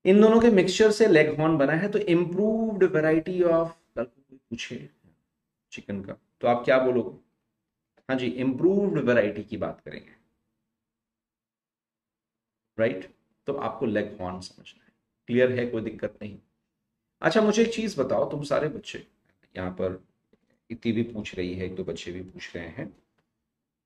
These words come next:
आ, ट्वेल्थ के chapter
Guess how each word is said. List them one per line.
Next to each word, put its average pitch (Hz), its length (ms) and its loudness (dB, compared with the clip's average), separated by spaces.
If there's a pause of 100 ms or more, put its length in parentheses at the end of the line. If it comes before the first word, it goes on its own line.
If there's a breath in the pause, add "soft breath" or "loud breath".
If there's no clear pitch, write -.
(540)
आ, 143 600 4 (280)
ट्वेल्थ 185 340 6 (1400)
के 175 140 2
chapter 175 480 0